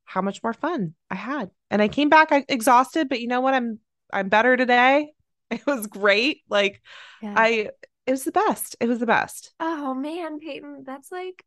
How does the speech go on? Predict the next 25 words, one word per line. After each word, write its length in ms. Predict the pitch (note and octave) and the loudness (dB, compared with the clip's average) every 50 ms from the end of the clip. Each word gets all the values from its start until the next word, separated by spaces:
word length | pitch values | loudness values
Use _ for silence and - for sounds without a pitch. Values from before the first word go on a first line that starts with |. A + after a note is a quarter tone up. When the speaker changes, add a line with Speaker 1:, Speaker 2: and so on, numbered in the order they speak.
| _ _ - | _ _ -14
Speaker 2:
incredible. 840 | A#3 A#3 B3 B3 - - B3+ E4 - - G#3+ F#3 F#3 - - - - - | -14 -14 -14 -14 -12 -12 -10 -10 -10 -10 -10 -10 -10 -10 -10 -10 -10 -10
I 100 | A#3 B3+ | -8 -8
love 300 | A3+ A#3 B3+ B3+ D4+ D4 | -6 -4 -4 -4 -4 -2
that 160 | C4 D#4+ C4+ | -2 -2 0
you 140 | B3+ D#4 E4 | 0 -2 -4
Speaker 1:
Right? 80 | D4 _ | -4 _
Speaker 2:
feel 180 | D#4+ E4+ F#4+ G4+ | -8 -8 -6 -6
that 140 | G4 F4+ C4 | -6 -6 -6
way 160 | B3+ B3+ A#3+ | -6 -6 -8
about, 300 | A3+ G#3 G#3+ G#3 - A3+ A3+ | -6 -6 -6 -8 -8 -8 -6
yes, 260 | A4 A4+ F#4+ F#4 - | -4 -4 -4 -6 -8
because, 360 | - E4 - G4 F4 D4 - - - - - _ _ _ - | -12 -10 -6 -4 -4 -6 -6 -10 -20 -20 -20 _ _ _ -12
I 40 | C4+ | -10
mean, 160 | C#4+ D#4 C#4+ | -8 -4 -2
those 180 | C#4 D4 E4 - | -2 -2 -2 -4
trips 260 | - - G#4+ - - | -6 -10 -10 -8 -6
happen 220 | G4 F#4 F#4+ G4+ G4+ | -8 -6 -6 -4 -6
a 80 | F#4 | -4
lot 220 | D4 B3 B3 A#3+ B3 | -2 -2 -2 -2 -4
for 60 | - | -6
you. 80 | A3+ G#3+ | -6 -6
And 80 | G3 G3+ | -4 -4
I 60 | G#3 | -6
think 220 | G#3 C4 C4+ C4+ | -6 -6 -8 -6
they, 240 | C#4 C4 B3 A#3+ A#3 | -4 -4 -4 -4 -4